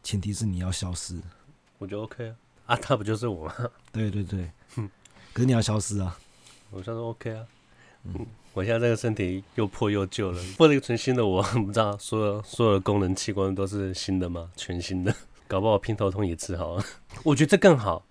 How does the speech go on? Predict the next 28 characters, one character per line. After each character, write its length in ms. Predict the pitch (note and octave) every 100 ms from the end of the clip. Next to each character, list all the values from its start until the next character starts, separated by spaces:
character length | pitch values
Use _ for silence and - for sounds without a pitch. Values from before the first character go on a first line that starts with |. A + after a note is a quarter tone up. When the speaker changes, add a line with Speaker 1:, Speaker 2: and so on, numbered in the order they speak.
| _
Speaker 2:
因 80 | -
为 140 | F#3 B2+ F2+ -
每 200 | A#2+ G#2+
个 160 | F#2+ G2+
人 260 | F#2 F2+ F#2+
都 180 | A#2 G#2+
有 280 | F2 E2+ F#2+ _ _ _ - -
繁 160 | G2
衍 140 | A2 F2
后 240 | F#2+ F#2+
代， 320 | F#2 F2 E2+ F#2+ _ _ _ _ -
就 100 | B2+
是 100 | C#3
想 180 | - F#2
要， 160 | G#2 F2+
你 80 |
知 60 | F2+
道， 240 | F2+ F2 G2+
想 160 | - G#2+
要 160 | A2 A#2 -
流 160 | G#2+
传 200 | G2+ G2+
你 140 | F#2 F2 -
D 160 | F#2+
N 100 | F2
A 140 | F2+ F2
的 100 | E2+
一， 160 | F2